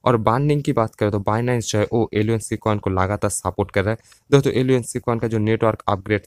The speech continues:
था उसको भी सपोर्ट कर रहा था देखो तो। और भी देखो तो Binance जो है वो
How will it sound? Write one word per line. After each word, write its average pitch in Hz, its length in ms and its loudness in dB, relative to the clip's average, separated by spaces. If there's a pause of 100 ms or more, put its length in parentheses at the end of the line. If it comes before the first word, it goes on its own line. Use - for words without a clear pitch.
था 101 60 -2
उसको 95 260 -2
भी 101 100 -2
सपोर्ट - 360 -6
कर 98 160 -2
रहा 98 120 -2
था 98 140 -6
देखो 98 300 -4
तो। - 120 -4 (400)
और 151 160 4
भी 143 120 0
देखो 117 260 0
तो 113 160 -2 (500)
Binance 135 400 2
जो 120 80 2
है 104 140 2
वो 127 200 0